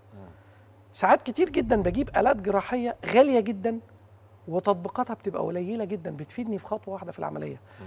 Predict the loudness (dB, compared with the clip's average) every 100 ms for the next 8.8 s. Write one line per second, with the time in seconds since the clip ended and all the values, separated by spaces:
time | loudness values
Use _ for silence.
0 | -4 4 4 4 2 0 -4 -10 -8 -10
1 | -8 -8 -2 0 0 -6 -6 -10 -10 -10
2 | -10 -14 -14 -20 -20 -20 -10 -6 -2 -2
3 | -2 -4 -2 0 0 0 -2 -4 -2 -4
4 | -2 -6 -6 -8 -8 -8 -4 -2 -2 -6
5 | -8 -6 -6 -10 -12 -14 -20 -4 0 0
6 | 0 -2 0 0 -2 -4 -10 -6 -6 -8
7 | -12 -18 -10 -2 2 4 2 -2 -6 -6
8 | -4 -6 -4 -8 -6 -6 -6